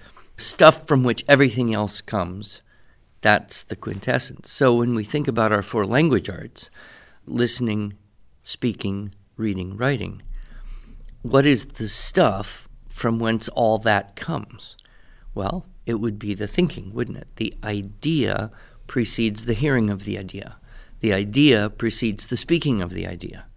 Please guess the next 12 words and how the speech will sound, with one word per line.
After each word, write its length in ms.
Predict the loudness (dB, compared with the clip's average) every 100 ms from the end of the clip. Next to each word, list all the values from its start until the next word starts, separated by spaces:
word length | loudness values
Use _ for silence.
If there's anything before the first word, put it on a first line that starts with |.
| -20 -20 -4
The 120 | 0
idea 320 | 0 2 0
precedes 800 | -2 -6 -4 0 2 2 -2 -4 -4 -4
the 140 | 0
reading 300 | 4 6 4
of 100 | 4
it 240 | 0 -2 -6 -20 _
and 160 | -8 -4
the 80 | -2
writing 340 | 0 0 -2
of 100 | -8
it. 100 | -14